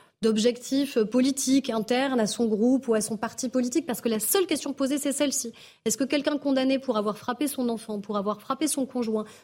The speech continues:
pour avoir frappé une personne en situation de handicap, une personne en fonction de son orientation sexuelle ou religieuse,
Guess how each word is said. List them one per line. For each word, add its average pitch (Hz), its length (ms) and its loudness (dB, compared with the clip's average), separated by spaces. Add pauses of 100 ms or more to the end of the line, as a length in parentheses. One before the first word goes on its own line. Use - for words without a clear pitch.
pour 220 140 0
avoir 220 240 0
frappé 294 320 -4
une 285 100 0
personne 240 320 -2
en 226 60 -2
situation 233 400 -2
de 233 80 0
handicap, 226 420 -2 (260)
une 226 120 0
personne 269 320 0
en 247 60 -2
fonction 262 260 -2
de 247 40 -2
son 233 140 0
orientation 226 400 0
sexuelle 247 400 0
ou 226 80 2
religieuse, 214 480 2